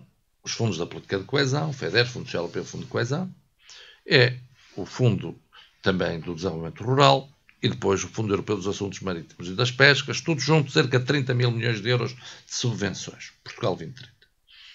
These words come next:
O Plano de Recuperação e Resiliência são treze vírgula nove mil milhões. Ou seja, o Portugal vinte trinta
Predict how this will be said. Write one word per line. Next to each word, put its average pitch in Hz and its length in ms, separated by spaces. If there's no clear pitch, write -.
O 175 100
Plano 170 360
de 160 40
Recuperação 160 460
e 143 180
Resiliência 131 500
são 98 200
treze 123 280
vírgula 131 240
nove 123 220
mil 127 140
milhões. 127 380
Ou - 140
seja, 123 520
o - 100
Portugal - 380
vinte 123 240
trinta 120 580